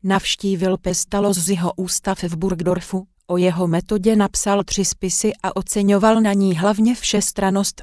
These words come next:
a elementárnost. Zaměřil se na výchovu dorostu vyšších tříd.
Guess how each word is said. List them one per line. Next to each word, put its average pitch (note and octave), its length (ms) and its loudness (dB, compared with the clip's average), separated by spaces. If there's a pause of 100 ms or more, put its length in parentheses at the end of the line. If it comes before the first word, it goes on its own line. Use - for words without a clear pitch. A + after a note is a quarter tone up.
a F3+ 180 -2
elementárnost. E3+ 1120 0 (460)
Zaměřil F#3+ 580 2
se F#3+ 160 -2
na F3 120 0
výchovu F#3 460 0
dorostu F3+ 480 0
vyšších G3 560 -2
tříd. - 480 -8